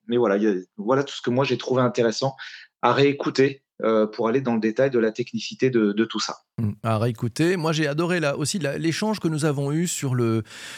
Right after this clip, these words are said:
Speaker 2: sur le recrutement, parce que bon, on voit, hein, finalement, de, dans cette
Speaker 1: Mmh.
Speaker 2: transformation digitale, euh, de cette entreprise, bah, finalement, c'est un peu comme toutes les transformations digitales des entreprises. Il y a à peu près les mêmes critères à, à changer, à faire évoluer,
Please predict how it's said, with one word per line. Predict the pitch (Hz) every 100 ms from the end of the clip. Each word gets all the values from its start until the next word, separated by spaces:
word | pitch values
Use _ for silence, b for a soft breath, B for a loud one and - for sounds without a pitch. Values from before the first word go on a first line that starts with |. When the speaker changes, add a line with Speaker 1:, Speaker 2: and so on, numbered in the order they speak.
| B
Speaker 2:
sur | - 165
le | 165
recrutement, | 185 - 175 135 117
parce | 113
que | 117
bon, | 117 123
on | 131
voit, | 127 131
hein, | 120 123
finalement, | 107 127 120
de, | 120 107
dans | 104 110
cette | 135
Speaker 1:
Mmh. | -
Speaker 2:
transformation | 131 - 131 123 - 123
digitale, | 113 120 113 131 131 117
euh, | 113 113 110 110
de | 107 110
cette | 123 113
entreprise, | 120 127 113 147
bah, | 120
finalement, | 117 120 117 139
c'est | - 107 110
un | 104
peu | 156
comme | - 104
toutes | 92 208 247
les | 139
transformations | - 107 - 98 92 - 101
digitales | 90 90 90 98
des | 87 165
entreprises. | 196 170 160 202 214 B B B
Il | 131
y |
a | -
à | 175
peu | - 156
près | - 147 143 147
les | 120
mêmes | 123 135 151
critères | 127 131 - 123 110
à, | 139 107 120
à |
changer, | 107 131 123 113
à | 123
faire | - 113
évoluer, | 107 104 131 156